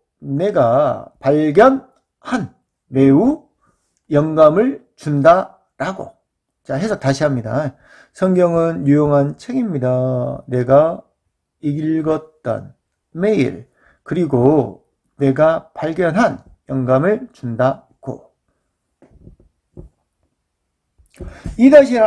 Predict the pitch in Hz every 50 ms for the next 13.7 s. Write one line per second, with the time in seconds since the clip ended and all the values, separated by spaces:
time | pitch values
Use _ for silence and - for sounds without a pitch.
0 | - - 208 196 214 247 233 214 214 208 196 180 156 165 175 170 170 151 139 143
1 | 160 - - 285 285 311 294 294 - 208 185 180 196 214 202 147 120 123 127 -
2 | - - _ _ 226 226 - 247 226 - 208 190 185 196 214 208 - - 139 139
3 | 135 - - 202 208 196 190 185 175 175 175 190 214 226 226 262 - - 147 160
4 | 165 175 175 165 165 160 156 156 143 151 147 135 131 127 117 120 127 127 127 -
5 | - 180 160 - 156 147 135 151 185 - - - - - 220 226 247 269 269 262
6 | - 180 139 127 131 147 143 131 117 - - 117 113 120 147 - - _ 117 113
7 | 120 120 120 _ - - 113 127 151 190 185 _ _ _ _ _ _ _ _ _
8 | _ _ _ _ _ _ _ _ _ _ _ 139 135 139 143 160 175 175 156 -
9 | 160 165 165 139 151 143 131 156 156 156 - - 143 135 143 160 151 165 160 147
10 | 139 139 - 135 131 123 123 123 113 127 143 - - - 131 127 131 131 131 131
11 | 127 123 123 131 143 156 160 160 151 - 175 175 175 175 165 139 123 113 110 117
12 | 113 110 135 143 156 170 - - 180 196 190 - - - 170 160 151 143 147 139
13 | 120 113 131 127 127 - - - - - - - -